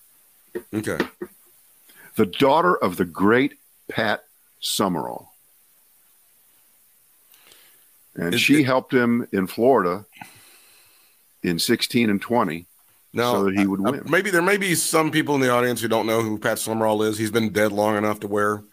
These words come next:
Speaker 1: I mean, I think most people who listen to us are of a certain age and understand, but Pat Summerall was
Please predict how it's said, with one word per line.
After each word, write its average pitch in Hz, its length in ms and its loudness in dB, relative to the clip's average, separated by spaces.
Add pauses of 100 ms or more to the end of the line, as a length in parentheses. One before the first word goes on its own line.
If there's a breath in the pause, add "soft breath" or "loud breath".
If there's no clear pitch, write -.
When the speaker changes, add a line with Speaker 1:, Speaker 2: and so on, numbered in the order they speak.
(460 soft breath)
Speaker 1:
I - 40 -2
mean, 127 140 2
I 127 80 -2
think 131 140 -4
most 127 200 0
people 113 240 -2
who 107 140 -2
listen 110 240 -2
to 90 80 2
us 101 180 0
are 98 180 0
of 107 60 -2
a - 20 -4
certain 101 300 -2
age 101 200 -2
and 95 80 -2
understand, 95 400 -2
but 95 100 -8
Pat 117 180 0
Summerall 104 400 0
was 92 260 -2